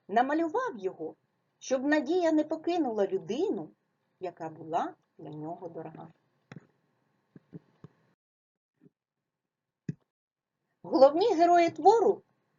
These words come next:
бідні художники Сью, Джонсі і Берман. Чому героями новели стали люди мистецтва?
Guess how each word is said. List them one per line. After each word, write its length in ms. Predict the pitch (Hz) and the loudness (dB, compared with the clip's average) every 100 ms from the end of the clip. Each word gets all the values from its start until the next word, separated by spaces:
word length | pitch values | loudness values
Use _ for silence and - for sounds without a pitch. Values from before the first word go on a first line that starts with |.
| - | -2
бідні 320 | 277 320 349 | -2 2 0
художники 680 | 349 262 302 302 262 254 233 | -2 -4 -4 -2 -4 -4 -8
Сью, 480 | - 220 302 392 381 - | -8 -4 0 0 -4 -16
Джонсі 760 | 160 170 254 302 302 294 285 - | -4 2 2 0 -6 -12 -14 -10
і 100 | 233 | -8
Берман. 520 | 202 175 139 - 156 _ _ _ _ _ _ _ _ _ _ _ _ _ _ _ _ _ _ _ _ _ - | -2 0 0 -6 -18 _ _ _ _ _ _ _ _ _ _ _ _ _ _ _ _ _ _ _ _ _ 2
Чому 360 | - 554 508 | 4 6 4
героями 540 | 240 247 277 233 196 190 | 8 8 8 2 2 -4
новели 580 | 180 359 339 427 - - | -4 2 4 4 -2 -6
стали 540 | - - 240 339 349 302 | -20 0 2 2 0 -2
люди 300 | 254 254 233 | -6 -6 -8
мистецтва? 800 | 240 - 240 175 - - - | -8 -6 -4 -4 -6 -14 -16